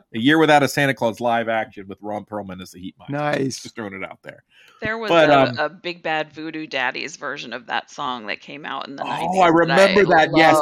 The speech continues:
Speaker 1: that's
Speaker 3: loved.
Speaker 1: the one they play a lot in the, in the thing. But, and I love when the Heat Miser and the Snow Miser and, is it Mother Nature? She has, she's their mom,
Speaker 3: Their
Speaker 1: and she
Speaker 3: mom.
Speaker 2: Yeah, Mother Nature is the mother of both of them.
Speaker 1: And she has to
Speaker 2: And
Speaker 1: come
Speaker 2: there's
Speaker 1: out
Speaker 2: a
Speaker 1: and, like,
Speaker 2: scene where,
Speaker 1: deal with
Speaker 2: where
Speaker 1: them.
Speaker 2: Missus Claus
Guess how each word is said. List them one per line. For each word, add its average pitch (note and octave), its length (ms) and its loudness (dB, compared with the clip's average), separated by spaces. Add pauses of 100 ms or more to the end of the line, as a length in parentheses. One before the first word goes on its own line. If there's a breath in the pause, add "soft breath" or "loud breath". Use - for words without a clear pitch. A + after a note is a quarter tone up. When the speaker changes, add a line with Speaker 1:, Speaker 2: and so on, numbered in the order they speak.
Speaker 1:
that's D#3 200 4
Speaker 3:
loved. - 80 -10
Speaker 1:
the F3 40 -2
one D#3 140 0
they C3+ 120 2
play B2+ 280 0
a A#2+ 60 2
lot A2 400 0
in G2+ 240 -10
the, G2 260 -6 (840)
in A2 80 -12
the G#2+ 80 -10
thing. A2+ 280 -6
But, - 140 0
and E3 140 2
I F3 60 4
love F#3+ 420 2
when E3 220 2
the C#3+ 100 2
Heat D#3+ 260 -4
Miser D#3 520 2
and A#2 180 -4
the A2 40 -6
Snow D3 300 -4
Miser C#3 360 2
and, A2 280 -4
is A#2 240 -4
it A#2 100 -6
Mother C3 300 -2
Nature? A#2 400 -2
She B2+ 160 -4
has, B2 220 -2
she's A#2+ 240 -10
their A2 160 -4
mom, G#2 340 -2
Speaker 3:
Their E3 120 -4
Speaker 1:
and E3 60 -8
she E3 60 -8
Speaker 3:
mom. E3 240 4
Speaker 2:
Yeah, F#4+ 60 8
Mother C4 340 10
Nature B3 400 6
is G3 120 2
the F#3 100 8
mother G3+ 380 8
of C3 100 2
both G3+ 280 10
of F#3 140 6
them. C#3+ 320 6
Speaker 1:
And C#3 100 -4
she G3 120 0
has G3 100 4
to - 80 4
Speaker 2:
And A3+ 160 10
Speaker 1:
come A3+ 80 10
Speaker 2:
there's A3 140 10
Speaker 1:
out E3+ 160 4
Speaker 2:
a - 40 -2
Speaker 1:
and, C3+ 100 2
like, D#4+ 160 6
Speaker 2:
scene D#4+ 180 6
where, A#3+ 140 12
Speaker 1:
deal D#3 140 8
with D#3 80 6
Speaker 2:
where A3 140 10
Speaker 1:
them. A3 100 6
Speaker 2:
Missus C4+ 320 6
Claus A3 640 10